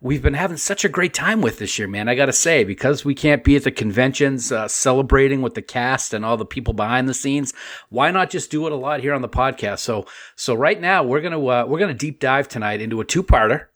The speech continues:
season three ender, cliffhanger, and season four, episode one,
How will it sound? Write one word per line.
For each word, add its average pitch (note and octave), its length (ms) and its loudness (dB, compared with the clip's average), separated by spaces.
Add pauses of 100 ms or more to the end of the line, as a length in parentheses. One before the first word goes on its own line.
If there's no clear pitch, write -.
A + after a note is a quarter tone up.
(100)
season A2 400 -2
three A#2 340 0
ender, A#2+ 320 0
cliffhanger, D#3+ 720 -2
and - 140 -10
season A#2 320 -4
four, B2 360 0
episode B2 500 0
one, A#2 340 2